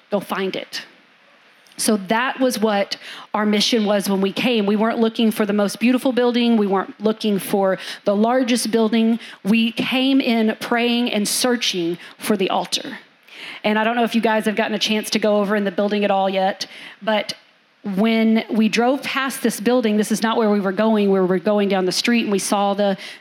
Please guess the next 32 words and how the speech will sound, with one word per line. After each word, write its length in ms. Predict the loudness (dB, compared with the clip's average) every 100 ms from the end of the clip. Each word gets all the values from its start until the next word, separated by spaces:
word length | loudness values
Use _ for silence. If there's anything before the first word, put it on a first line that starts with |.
| -4
the 120 | -2
building 300 | 2 2 4
on 120 | 2
the 60 | 2
side 480 | 0 0 2 0 0
and 140 | 0 2
we 160 | 4
were 160 | 4 0
drawn 640 | -2 0 2 2 0 -2 -2
to 180 | 0 0
it. 320 | -2 -6 -10 -12 -12 -2
We 80 | 2
were 100 | 2
with 100 | 0
Pastor 360 | -2 0 0
Landon 200 | 2 2
and 80 | 2
Pastor 280 | 0 -2 -2
Heather 260 | 0 -2
and 180 | 0 0
we 100 | 0
pulled 280 | 0 0 0
up 80 | 0
in 80 | -2
the 80 |
parking 340 | 0 -2 0 0
lot. 140 | 2
We're 80 | 0
like, 180 | 0 0
"What 140 | 0
is 100 | -2
this?" 500 | -2 -4 -4 -8 -10